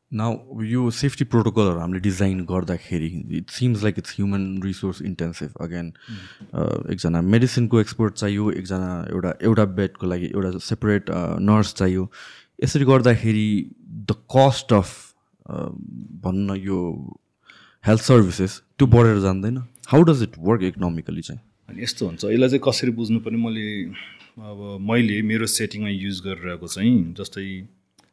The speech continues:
Speaker 2: अ, अलिकति क्वालिटी इम्प्रुभमेन्टको टुलहरू युज गर्न सक्नुपर्छ र स-,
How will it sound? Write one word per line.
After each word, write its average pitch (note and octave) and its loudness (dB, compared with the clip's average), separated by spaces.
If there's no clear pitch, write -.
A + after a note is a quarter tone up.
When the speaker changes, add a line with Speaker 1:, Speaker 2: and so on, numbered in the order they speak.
Speaker 2:
अ, - -18
अलिकति A2+ -8
क्वालिटी A2 -8
इम्प्रुभमेन्टको G2+ -8
टुलहरू A2+ -2
युज F#2 -12
गर्न F2+ -16
सक्नुपर्छ F2+ -20
र G2+ -10
स-, - -14